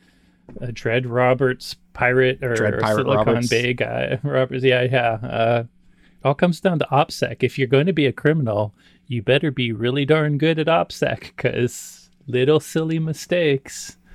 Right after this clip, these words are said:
Speaker 2: Well, and continued
Speaker 1: that will, will connect you.
Speaker 2: opsec and panicking fails. Uh, White Doxbin, the leader of Lapsus,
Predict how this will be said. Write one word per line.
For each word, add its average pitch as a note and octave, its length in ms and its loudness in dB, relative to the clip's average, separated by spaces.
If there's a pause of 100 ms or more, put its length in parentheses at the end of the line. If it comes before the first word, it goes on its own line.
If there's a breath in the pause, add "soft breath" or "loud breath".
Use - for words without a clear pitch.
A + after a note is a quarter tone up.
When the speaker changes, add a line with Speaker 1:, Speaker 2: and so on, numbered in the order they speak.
(220 soft breath)
Speaker 2:
Well, B2+ 200 6
and B2+ 140 0
continued C#3 640 4
Speaker 1:
that B2 80 2
will, B2+ 160 0
will C3+ 180 4
connect D#3+ 440 -2
you. A#2 80 2
Speaker 2:
opsec B2+ 480 0
and G#2 140 -4
panicking A2+ 520 -2
fails. F#2 640 -4 (120)
Uh, G#2 280 -6
White A2+ 280 0
Doxbin, A#2 540 0
the F#2+ 260 -6
leader G#2 240 -2
of G2 80 -4
Lapsus, G#2+ 560 -2